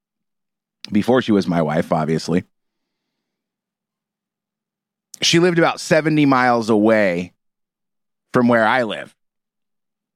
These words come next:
And so I would go spend the weekends with her. I'd get off work on Friday, run home, clean up, pack a weekend bag,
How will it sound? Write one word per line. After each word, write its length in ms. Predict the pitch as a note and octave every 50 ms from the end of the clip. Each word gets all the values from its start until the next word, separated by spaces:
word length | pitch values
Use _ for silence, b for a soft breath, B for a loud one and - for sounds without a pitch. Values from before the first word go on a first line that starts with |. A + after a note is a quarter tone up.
| _ _ _ _ _ _ _ _ _ _ _ _ _ _ _ _
And 380 | C#3+ C#3 C3 B2+ B2+ B2+ A#2 -
so 200 | - D3+ B2+ A#2+
I 180 | A2+ B2 C#3+
would 240 | C#3+ C3+ B2 G#2+ G#2
go 720 | G2+ B2 B2 B2+ B2+ B2+ B2+ B2 B2 A#2+ A#2+ A#2 A#2+ - - _
spend 300 | - - - E3+ D#3+ D#3
the 60 | D3 C3+
weekends 500 | C3 F3 G3 - - C3 A2+ G#2 F#2+ G2+
with 160 | G2+ F#2+ -
her. 280 | - G#2+ E2 B1+ - - _ _ _ _ _ _ _ _ _ _ _ _ _ _ _ _ _ _ _ _ _ _ _ _ _ _ _ _ _ _ _ _ _ _ _ _ _ _ _ _ _ _ _ _ _ _ _ _ _ _ _ _ _ _ _ _ _
I'd 160 | G2 A2 G#2
get 160 | G2 C3 B2
off 220 | B2+ B2+ B2 -
work 260 | - C3+ C#3 C#3 - C#3+
on 160 | B2 A#2+ A#2+
Friday, 480 | - - C#3+ C3+ C#3 C#3 C#3 C#3 C3+
run 340 | C3+ B2+ C#3 D3+ D#3 D#3+ D3+
home, 560 | D3 C#3 D3+ D3 C#3+ C#3+ C#3+ C#3 C3+ B2+ - _ _ _ _ _ _ _ _ _ _ _ _ _ _ _ _ _ _ _ _ _ _ _ _ _ _ _ _ _ -
clean 280 | - C#3 D3+ D3+ C#3+ C3+
up, 260 | C3 B2+ B2+ - _ _ _ _ _ _ _ _ _ _ _ _ _ _ _ _ _ _ _ _ _ _ _ _ _ _
pack 280 | - D#3 D3 C#3+ - -
a 60 | C3
weekend 500 | A#2+ C3 C3 B2 - C3 A#2+ A2+ A2 G#2
bag, 400 | B2 A2 A2 G#2+ A#2 B2 B2+